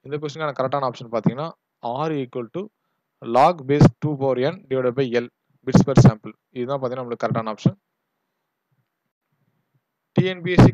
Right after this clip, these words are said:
Combined Engineering Services டூ தௌசண்ட் நைன்டீன் இ சி இ கொஸ்டின் பேப்பர்ல கம்யூனிகேஷன் சிஸ்டம் சப்ஜெக்ட்ல கேட்ட கடைசி கொஸ்டின் இதுதான். Which of the following devices can be used as low power oscillator only?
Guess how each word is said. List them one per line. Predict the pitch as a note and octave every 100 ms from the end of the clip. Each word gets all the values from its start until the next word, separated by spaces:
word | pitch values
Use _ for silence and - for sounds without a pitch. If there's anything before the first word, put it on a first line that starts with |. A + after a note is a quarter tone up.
| C#3+
Combined | C#3 D3+ D3
Engineering | C#3+ D3 C#3+ B2+
Services | B2+ D#3+ C3 - _ _ D3+
டூ | D3+
தௌசண்ட் | D#3+ D#3 C3 B2+
நைன்டீன் | C3 B2+ A#2 D3
இ | C3+
சி | C3+
இ | B2+
கொஸ்டின் | A#2+ -
பேப்பர்ல | G#2+ A#2 - _ _ _ _ _
கம்யூனிகேஷன் | C#3+ F3 F#3+ - - -
சிஸ்டம் | - C#3+ -
சப்ஜெக்ட்ல | A#2+ C3 A#2+ A#2+
கேட்ட | A#2 - _ _
கடைசி | B2+ - C3
கொஸ்டின் | B2+ B2 A2
இதுதான். | A2 B2+ F#3+ _ _ _ _ _ _ _ _ -
Which | C3+ -
of | G#3
the | G3 D#3
following | D3+ D#3+ D3
devices | C3+ C#3 - - - B2
can | B2+ B2+
be | B2+
used | C#3+ - A#2+
as | C3 A#2+ - _ B2
low | E3+ D#3+
power | D#3 D#3+ - C#3
oscillator | C#3+ B2 A#2 A#2+ A#2+
only? | A2